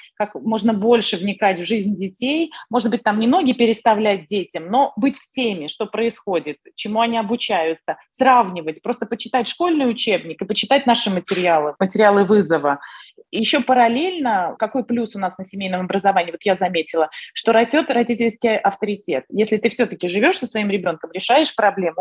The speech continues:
учишься с ним вместе, твой авторитет неизменно растет. Это как-то вот происходит естественно. Может быть, дети даже и сопротивляются, но это происходит, потому что какие-то вопросы ты с ним обсуждаешь. То есть мои дети увидели, как много я тружусь,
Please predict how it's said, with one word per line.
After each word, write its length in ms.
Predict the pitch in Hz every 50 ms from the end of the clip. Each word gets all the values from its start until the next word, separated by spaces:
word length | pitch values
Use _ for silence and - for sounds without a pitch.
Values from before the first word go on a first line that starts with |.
| 220
учишься 360 | 262 294 - 254 - - - 214
с 100 | - -
ним 140 | 202 196 190
вместе, 340 | 185 180 175 165 - - -
твой 240 | - 208 247 247
авторитет 500 | 233 240 - 226 214 214 190 - 311 302 -
неизменно 500 | 240 214 202 190 190 233 240 226 214 208
растет. 480 | 202 202 202 - - - 202 160 143 - -
Это 200 | 202 220 - 240
как-то 300 | - 269 262 - - 247
вот 120 | 226 - - - - - - - _ -
происходит 500 | 240 247 240 240 - 320 330 247 247 - -
естественно. 580 | 247 240 - - 262 220 - - - 196 185 180
Может 200 | 185 208 202 196
быть, 100 | 208 190
дети 240 | 208 277 269 - 233
даже 260 | 196 220 233 - 240
и 20 | 233
сопротивляются, 840 | - 220 - 226 214 - 247 214 262 339 403 392 349 254 - - - -
но 60 | 233
это 140 | - - -
происходит, 600 | - 254 262 254 - _ - 254 214 180 180 -
потому 300 | - 175 - 202 214 240
что 200 | 240 - - 226 208 - - - - - _
какие-то 180 | - 269 240 254
вопросы 440 | 208 196 294 - 262 262 254 - 202
ты 100 | - 226
с 80 | 208 -
ним 140 | 214 208 202
обсуждаешь. 760 | 196 190 - - 214 202 175 175 196 190 180 165 165 - - - - - - - _ -
То 40 | -
есть 100 | 226 226 -
мои 280 | 240 247 247 262 262 254
дети 280 | 220 339 339 - 285
увидели, 340 | 262 240 254 277 226 247 233 240
как 200 | 247 247 - 254
много 220 | 277 294 247 262
я 160 | 247 247 247
тружусь, 680 | 247 - 262 269 233 190 185 190 165 170 180 - -